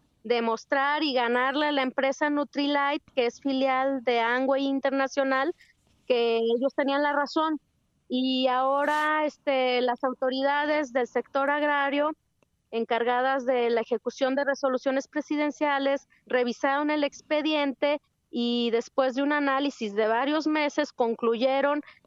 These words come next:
que sí había posibilidad jurídica y material de restituirles la tierra, de entregárselas.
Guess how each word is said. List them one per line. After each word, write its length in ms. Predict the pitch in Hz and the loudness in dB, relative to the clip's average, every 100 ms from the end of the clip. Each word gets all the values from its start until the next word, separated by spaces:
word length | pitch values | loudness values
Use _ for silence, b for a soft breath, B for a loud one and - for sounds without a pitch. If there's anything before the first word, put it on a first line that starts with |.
| _ | _
que 160 | 262 247 | -2 -2
sí 320 | - 285 277 | -2 -2 0
había 520 | 285 277 269 269 269 269 | 0 0 0 0 0 -2
posibilidad 720 | 247 - 233 226 233 240 240 - _ | -4 -2 -2 0 0 0 -2 -6 _
jurídica 600 | 262 254 302 311 294 285 | -2 0 0 0 0 0
y 80 | 254 | 0
material 480 | 226 233 233 233 | 0 0 0 0
de 100 | 247 | 0
restituirles 800 | 247 226 - 220 233 226 240 254 | 0 -2 -4 -6 -2 0 0 0
la 100 | 240 | 0
tierra, 380 | 214 247 254 285 | 0 0 0 0
de 80 | 254 | 0
entregárselas. 880 | 208 214 202 226 247 269 285 359 | 0 0 0 -2 0 -2 0 -2